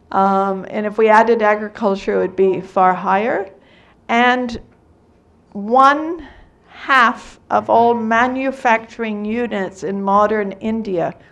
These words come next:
are home-based. So we're beginning to get a really clear picture of the size and contribution. In nineteen ninety-six,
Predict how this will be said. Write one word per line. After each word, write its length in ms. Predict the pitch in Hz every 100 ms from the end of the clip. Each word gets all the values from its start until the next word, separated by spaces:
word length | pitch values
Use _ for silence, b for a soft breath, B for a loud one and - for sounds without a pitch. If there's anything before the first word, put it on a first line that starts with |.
| b
are 140 | - 196
home-based. 720 | 202 196 185 160 98 - _ _ _ b b b b b b _
So 220 | - 220
we're 160 | 233
beginning 560 | 233 233 226 277 302 302
to 120 | 277
get 320 | 233 233 214
a 100 | 214
really 440 | 220 220 240 240 240
clear 300 | - 233 214
picture 640 | 208 233 233 - 190 165 - B B B
of 280 | - 202 202
the 100 | 208
size 560 | 202 220 208 208 202 196
and 260 | 208 202
contribution. 840 | 196 196 185 185 196 196 - - 185 _ _ _ _ _ _ _ _ _ _ - B B B B B
In 220 | - 269
nineteen 600 | 262 285 330 370 349 311
ninety-six, 1080 | 285 269 262 254 - - 339 330 - - -